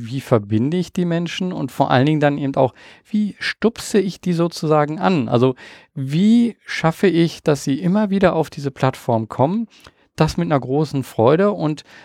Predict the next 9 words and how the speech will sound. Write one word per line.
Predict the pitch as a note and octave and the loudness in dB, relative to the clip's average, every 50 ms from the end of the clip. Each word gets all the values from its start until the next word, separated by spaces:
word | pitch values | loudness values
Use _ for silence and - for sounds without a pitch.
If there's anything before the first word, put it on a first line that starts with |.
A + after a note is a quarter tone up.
| - _ | -18 _
dass | - D#3+ D3 - | -4 -4 -4 -2
sie | E3 D#3 C#3+ - _ _ | -4 -6 -6 -8 _ _
dann | - C#3+ C3+ E3 F#3+ G3 | 2 2 2 2 0 -6
eben | - F3 E3+ F3 F3 F3 | -4 -2 -2 -2 -2 -2
auch | E3+ D#3+ C#3+ | -2 -2 0
davon | - F3 F3+ F3 - F#3 | 2 2 2 2 0 -4
etwas | F#3 F3+ - - G3 E3+ - - _ - | -4 -4 -2 -2 -2 -2 -2 -10 _ -2
mitnehmen? | - G3 C4 F#4 C#4+ B3 F3 C#3+ B2 A2+ G#2 G2+ A#2+ | 0 0 0 0 -2 -2 0 0 0 0 -2 -4 -6
Und | C3+ C3 C3 - | -6 -6 -6 -8